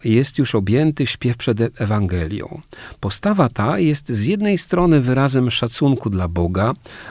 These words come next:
który do nas za chwilę przemówi w sposób bardzo głęboki i indywidualny. Jednocześnie jest ona oznaką radości z odkupienia, które stało się naszym udziałem już w pierwszych wiekach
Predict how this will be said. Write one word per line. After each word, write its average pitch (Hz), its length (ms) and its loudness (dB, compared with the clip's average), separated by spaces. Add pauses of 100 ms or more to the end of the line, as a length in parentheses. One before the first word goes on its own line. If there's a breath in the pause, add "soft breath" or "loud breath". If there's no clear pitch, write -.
który 107 580 2 (100)
do 110 300 4
nas 131 300 0
za 104 200 -2
chwilę 104 340 -2
przemówi 107 540 2
w - 40 -6
sposób 107 440 -4
bardzo 135 560 0
głęboki 117 720 0 (300 loud breath)
i 147 140 0
indywidualny. 123 840 0 (540 loud breath)
Jednocześnie 131 580 2
jest 156 180 0
ona 156 260 4
oznaką 139 500 4
radości 127 420 2
z 120 80 0
odkupienia, 85 680 0 (440 loud breath)
które 104 400 4
stało 131 360 0
się 107 140 0
naszym 110 380 2
udziałem 107 640 2 (440 soft breath)
już 131 180 2
w - 140 -10
pierwszych 151 520 4
wiekach 117 680 2